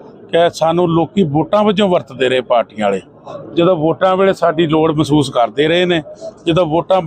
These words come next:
ਪੈ ਕੇ ਹਟ ਜਾਂਦੀਆਂ ਫਿਰ ਕੋਈ ਵੀ ਇਹਨਾਂ ਦੀ ਸਾਰ ਨਹੀਂ ਲੈਂਦਾ। ਇਸ ਕਰਕੇ ਸੀ ਐਮ ਸਾਹਿਬ ਨੇ,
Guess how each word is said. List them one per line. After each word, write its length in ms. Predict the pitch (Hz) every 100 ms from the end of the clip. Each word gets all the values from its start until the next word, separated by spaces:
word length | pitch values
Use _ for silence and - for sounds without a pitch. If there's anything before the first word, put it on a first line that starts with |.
| 156
ਪੈ 180 | 170 165
ਕੇ 140 | 147
ਹਟ 200 | 147 147
ਜਾਂਦੀਆਂ 320 | 160 165 175
ਫਿਰ 180 | 143 165
ਕੋਈ 320 | - 165 175
ਵੀ 180 | 175 170 160 - - -
ਇਹਨਾਂ 180 | 165 170
ਦੀ 100 | 147
ਸਾਰ 340 | - 139 131
ਨਹੀਂ 160 | 127 151
ਲੈਂਦਾ। 380 | 156 135 143 190 - - - -
ਇਸ 140 | 170 -
ਕਰਕੇ 520 | 185 180 202 202 196 - - - - -
ਸੀ 220 | - 165
ਐਮ 180 | 185 185
ਸਾਹਿਬ 320 | 180 190 190
ਨੇ, 280 | 190 190